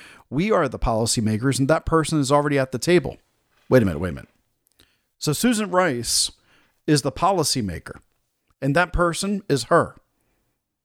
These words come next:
Not Joe Biden, not Kamala Harris. Joe Biden's not at this table when Susan Rice is making the policy.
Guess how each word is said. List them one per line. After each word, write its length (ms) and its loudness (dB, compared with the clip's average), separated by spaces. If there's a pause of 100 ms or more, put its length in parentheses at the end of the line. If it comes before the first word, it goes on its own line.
(120)
Not 280 -2
Joe 200 0
Biden, 400 -4 (1040)
not 260 2
Kamala 360 0
Harris. 500 -6 (1600)
Joe 220 -2
Biden's 360 0
not 340 0
at 220 0
this 180 -2
table 400 2 (640)
when 160 4
Susan 400 0
Rice 320 2
is 200 -4
making 560 0
the 60 -4
policy. 520 -2